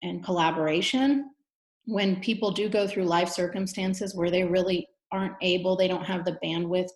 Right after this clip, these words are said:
to add one more thing to their list, when they do come back,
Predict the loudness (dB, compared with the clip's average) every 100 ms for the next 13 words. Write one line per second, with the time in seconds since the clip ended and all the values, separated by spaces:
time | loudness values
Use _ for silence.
0 | -4 -4 -4 _ -6 0 0 -2 -4 -2
1 | -2 -2 -4 -4 -4 -4 -4 -4 -2 0
2 | 0 0 -2 -10 -16 -20 -20 -20 -20 -20
3 | _ -4 0 2 2 2 0 0 0 2
4 | 4 4